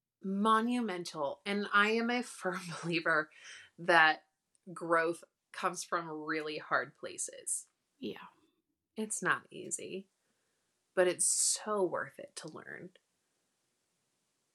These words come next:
Speaker 2: Mm-hmm.
Speaker 1: But, and then my fourth retreat was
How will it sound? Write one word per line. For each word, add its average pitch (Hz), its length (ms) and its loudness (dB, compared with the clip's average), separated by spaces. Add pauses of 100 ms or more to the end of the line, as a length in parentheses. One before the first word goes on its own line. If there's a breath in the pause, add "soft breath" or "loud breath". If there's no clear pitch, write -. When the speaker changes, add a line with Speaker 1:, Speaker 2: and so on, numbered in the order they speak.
(140)
Speaker 2:
Mm-hmm. 202 300 -6 (720)
Speaker 1:
But, 139 260 -2 (880)
and 202 140 4
then 196 140 6
my 190 180 8
fourth 147 340 0
retreat 151 400 -2
was 143 300 -2